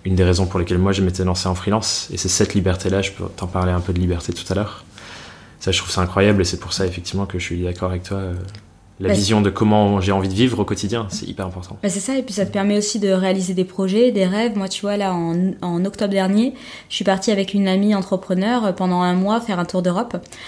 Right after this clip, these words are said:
Speaker 2: dans lequel on a travaillé, euh, beaucoup d'ailleurs,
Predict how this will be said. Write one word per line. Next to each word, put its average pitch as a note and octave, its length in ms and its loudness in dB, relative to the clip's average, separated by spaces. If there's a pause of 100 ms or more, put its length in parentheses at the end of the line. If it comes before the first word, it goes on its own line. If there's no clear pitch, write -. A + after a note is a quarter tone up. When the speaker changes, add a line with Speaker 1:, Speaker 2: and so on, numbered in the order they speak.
(140)
Speaker 2:
dans F3+ 60 0
lequel F3+ 300 4
on F#3+ 100 2
a E3+ 80 2
travaillé, F#3 540 0 (320)
euh, D#3+ 320 -2
beaucoup D#3+ 280 -8
d'ailleurs, A3 300 -2